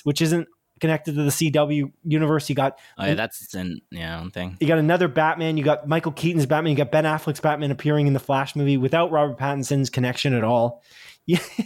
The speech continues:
Speaker 1: you have, like, four Batmans right now, five Batmans maybe running simultaneously.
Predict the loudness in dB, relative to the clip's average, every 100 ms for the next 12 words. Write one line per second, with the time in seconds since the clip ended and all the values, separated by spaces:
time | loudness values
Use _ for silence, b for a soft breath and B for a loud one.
0 | -8 -4 0 0 0 0 2 4 4 2
1 | 2 0 2 2 2 2 0 2 2 4
2 | 2 0 0 -2 0 0 2 2 2 0
3 | -2 -2 -2 0 0 0 -2 -6